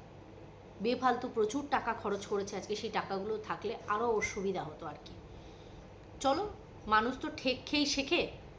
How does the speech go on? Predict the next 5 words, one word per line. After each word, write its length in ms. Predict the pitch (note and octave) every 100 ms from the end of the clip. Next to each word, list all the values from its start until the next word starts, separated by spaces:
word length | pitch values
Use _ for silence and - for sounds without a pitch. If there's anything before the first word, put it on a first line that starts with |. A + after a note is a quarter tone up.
| - -
আর, 240 | G3 G3 F#3+
উম, 600 | F3+ F3 E3+ E3 E3 F#3+
জীবনে 540 | F#3 A#3+ C#4+ D4+ D#4 D#4 - -
ঠেক 180 | C#4+ D4+ -
খাবে, 340 | C4+ B3+ E4